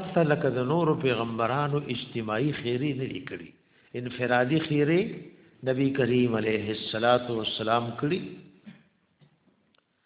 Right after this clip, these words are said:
لکه یو کس هغه ته خیري کړي وي، نو چې هغه مړ شو، بخاری شریف کې روایت ده، نو چې خخ به کو بار بار قبر به بار رو غرزو، کاره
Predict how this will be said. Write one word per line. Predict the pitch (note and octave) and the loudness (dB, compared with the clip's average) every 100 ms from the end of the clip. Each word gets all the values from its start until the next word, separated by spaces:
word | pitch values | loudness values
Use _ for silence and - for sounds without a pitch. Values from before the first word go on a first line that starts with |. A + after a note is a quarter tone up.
| _ _ - | _ _ 0
لکه | C#3 D3 | 4 8
یو | F3 F3 | 10 10
کس | G3+ F#3+ | 8 8
هغه | F3+ D#3+ E3+ | 8 8 8
ته | F3 D#3+ | 6 6
خیري | D#3 D#3 F3 E3 | 6 8 8 6
کړي | B2+ G#2+ F#2+ | 2 2 0
وي، | E2+ - - _ _ _ _ _ - | -4 -10 -20 _ _ _ _ _ -4
نو | C#3+ | 0
چې | D3 | 6
هغه | F#3 F#3 F#3 | 8 8 8
مړ | A3+ C4+ | 8 6
شو، | - E3 F3+ - - - - - B2 | 4 2 2 -2 -12 -18 -20 -8 -4
بخاری | - C#3+ E3+ | 6 6 6
شریف | E3 D#3+ D#3+ - | 4 4 2 2
کې | D3 | 4
روایت | D3 D#3 F#3 F#3+ - | 6 6 4 0 -8
ده، | A2+ - - _ _ _ _ _ _ _ _ | -10 -12 -20 _ _ _ _ _ _ _ _
نو | C3 | -6
چې | C3 C#3+ - | 0 0 2
خخ | E3+ D#3+ | 2 2
به | G3+ G#3+ - | 0 0 2
کو | C#3 | 2
بار | C3+ D#3 C#3 | 2 0 0
بار | B2+ G2+ G2 A2 C3+ C3+ D3 | -2 -4 -4 -8 -8 -4 0
قبر | D3 C#3 G#2+ | 2 2 0
به | G2+ | -2
بار | C3 D3 A#2 | -2 -2 -4
رو | A2+ F#2 | -4 -4
غرزو، | F#2+ F2+ F2 E2 - - - - | -8 -10 -14 -16 -20 -20 -10 -2
کاره | C#3+ | 0